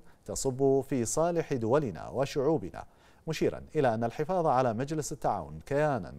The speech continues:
راسخا ثابتا يتطلب من العمل على تنفيذ ما صدر عن مقام المجلس الأعلى الموقر في قمة العلا المباركة، وما أكدت عليه القمة من ضرورة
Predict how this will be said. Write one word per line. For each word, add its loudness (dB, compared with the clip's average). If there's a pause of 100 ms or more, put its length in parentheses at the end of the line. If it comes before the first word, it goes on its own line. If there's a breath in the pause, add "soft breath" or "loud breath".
راسخا -2 (140)
ثابتا 0 (360 loud breath)
يتطلب -2
من 0
العمل 0
على 2
تنفيذ -2
ما 0
صدر -2
عن -2
مقام 0
المجلس -2
الأعلى 0
الموقر -2 (260 loud breath)
في 0
قمة -2
العلا 4
المباركة، 0 (380 loud breath)
وما -4
أكدت 2
عليه 2
القمة -2
من -2
ضرورة 2